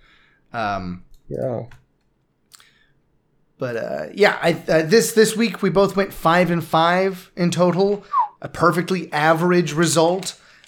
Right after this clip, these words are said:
Speaker 1: Uh, neither of us made up the, the detriment that we've had towards our season-long,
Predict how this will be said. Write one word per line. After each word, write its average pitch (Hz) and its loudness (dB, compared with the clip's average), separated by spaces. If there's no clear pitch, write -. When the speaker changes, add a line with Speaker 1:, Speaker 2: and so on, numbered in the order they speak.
Speaker 1:
Uh, 143 -2
neither 170 4
of 175 2
us 180 0
made 156 2
up 156 0
the, 131 -6
the 120 -12
detriment 156 -2
that 147 -2
we've 135 -4
had 131 -4
towards 127 -8
our 107 -4
season-long, 117 -6